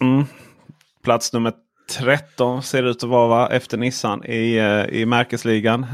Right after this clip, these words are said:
Eh, man har ju bara en bil, femhundraåtta stycken. I och för sig, alltså, jag vet inte, ska jag ta tillbaka den? Va, jag undrar vad som händer. Ja, det som händer är att de har en, ett ma-, märke och det har sålt femhundraåtta stycken. Femhundraåtta stycken av en bil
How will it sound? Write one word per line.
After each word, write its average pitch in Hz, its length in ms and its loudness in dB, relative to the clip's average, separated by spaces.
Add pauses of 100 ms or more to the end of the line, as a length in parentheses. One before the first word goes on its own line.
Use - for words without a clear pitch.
Eh, 123 80 -6
man 117 140 -2
har 117 100 2
ju 117 60 0
bara 117 180 2
en 113 120 0
bil, 117 260 0
femhundraåtta 113 680 0
stycken. 104 560 -4 (360)
I 92 120 -2
och - 20 -12
för - 100 -8
sig, 107 600 -2
alltså, 98 400 -4
jag 65 80 -4
vet 64 160 -6
inte, - 200 -14
ska - 140 -4
jag 117 120 0
ta 117 100 -2
tillbaka 110 480 -2
den? 110 300 -2
Va, 120 220 0
jag 120 120 2
undrar 113 180 0
vad 107 100 0
som 110 120 -4
händer. 110 240 -2
Ja, 127 200 6
det 123 120 2
som 123 140 -4
händer 123 240 0
är 131 40 4
att 120 60 0
de 123 100 -2
har 123 160 2
en, 110 260 2
ett 110 260 0
ma-, 98 320 0
märke 110 460 0
och 113 60 -6
det 113 80 0
har 110 100 2
sålt 113 240 -4
femhundraåtta 113 420 0
stycken. 90 480 -6
Femhundraåtta 107 420 0
stycken 113 400 -2 (640)
av - 200 0
en 104 340 2 (100)
bil 95 360 0